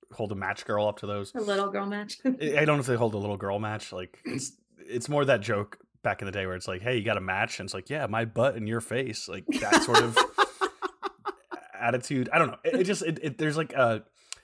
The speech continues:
Speaker 1: little bit of a defensive quality in this intro that I'm picking up on, which he has in some of his other novels. I, I don't know. I, I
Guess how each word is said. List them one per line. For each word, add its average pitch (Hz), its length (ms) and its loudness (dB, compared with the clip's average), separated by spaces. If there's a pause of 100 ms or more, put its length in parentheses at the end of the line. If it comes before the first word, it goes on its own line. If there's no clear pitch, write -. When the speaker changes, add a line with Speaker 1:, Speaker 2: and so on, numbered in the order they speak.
(240)
Speaker 1:
little 131 140 0
bit 139 120 0
of 123 120 0
a 107 200 -2 (460)
defensive 110 520 -6
quality 120 460 2
in 113 80 -2
this 117 140 -6
intro 123 420 -2
that 123 100 0
I'm 123 160 0
picking 135 260 -8
up 131 140 -2
on, 135 280 -2
which 120 220 -8 (120)
he 131 120 -10
has 117 220 0
in 101 100 -6
some 104 200 -4
of 110 60 -10
his 113 340 -6 (640)
other 113 220 -4
novels. 127 480 -2
I, 113 140 0
I 120 80 -2
don't 117 100 0
know. 85 140 -8 (180)
I, 107 160 -4
I 110 140 -6